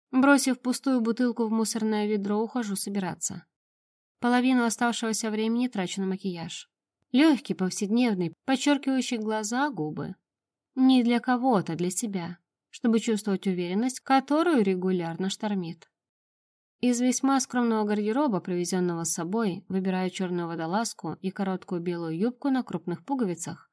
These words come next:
расположившихся вертикально по всей длине. Берусь за расчёску и вздрагиваю от неожиданного удара в дверь.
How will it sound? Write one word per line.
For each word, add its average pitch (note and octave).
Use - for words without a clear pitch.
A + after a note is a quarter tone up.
расположившихся A3+
вертикально G3+
по G#3
всей E3+
длине. F3
Берусь C4+
за A3
расчёску C#4+
и C#4
вздрагиваю F#3+
от G3+
неожиданного G#3
удара F#3+
в F#3
дверь. F3